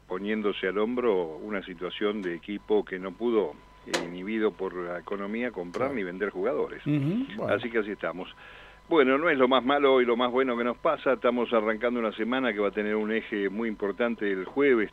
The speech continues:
Speaker 1: trece con la marcha a tribunales a las cuatro de la tarde,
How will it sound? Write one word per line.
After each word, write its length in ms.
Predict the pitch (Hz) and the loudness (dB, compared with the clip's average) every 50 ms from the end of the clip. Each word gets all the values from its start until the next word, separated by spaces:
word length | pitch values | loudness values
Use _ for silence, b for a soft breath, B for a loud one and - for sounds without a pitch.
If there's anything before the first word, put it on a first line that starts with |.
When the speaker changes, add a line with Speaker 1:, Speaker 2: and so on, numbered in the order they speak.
| - | -4
Speaker 1:
trece 460 | - 131 131 127 120 - - 139 123 | -2 0 0 0 -2 -4 -4 -4 -4
con 260 | - - 107 101 98 98 | -2 -2 -4 -2 -2 -2
la 80 | 98 95 | -4 -2
marcha 300 | 101 110 110 - - 104 | -2 -2 -4 -2 -4 -6
a 40 | |
tribunales 640 | 85 95 95 95 95 104 113 123 123 120 113 104 - | -6 -4 -6 -6 -4 -4 -2 -2 -2 -2 -2 -4 -2
a 60 | 92 | -4
las 120 | 90 92 - | -4 -4 -2
cuatro 280 | - 107 104 92 98 98 | -2 -2 -2 -2 -2 -2
de 60 | 95 | -2
la 120 | 95 95 | -2 -2
tarde, 480 | - - 127 131 123 117 120 123 120 110 | -2 0 0 0 0 0 0 0 -2 -2